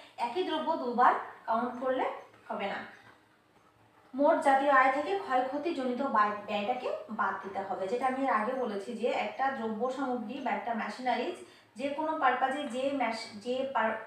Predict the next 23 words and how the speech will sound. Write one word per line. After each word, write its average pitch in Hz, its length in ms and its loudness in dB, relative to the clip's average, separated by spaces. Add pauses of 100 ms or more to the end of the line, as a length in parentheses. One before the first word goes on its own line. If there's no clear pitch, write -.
(180)
ফার্মে 240 380 2
বা 262 140 6
শিল্পে 277 560 -4 (180)
ইউজ 269 300 -6
করা 240 240 4
হোক 220 200 -2
না 220 120 -2
কেন, 214 140 -6 (420)
সেটার 277 180 -4
একটা 285 180 -4
ক্ষয়ক্ষতিজনিত 226 720 -2
ব্যয় - 280 -6
থাকে। 208 240 -10 (280)
এই 269 80 -6
ক্ষয়ক্ষতিজনিত 302 640 0
ব্যয়টা 240 300 2
কিন্তু 269 300 -4
আমরা 247 260 0 (480)
জাতীয় 220 380 -4
আয় 208 140 -2
থেকে 214 180 -6
বাদ 233 340 -6
দিব। 113 240 -14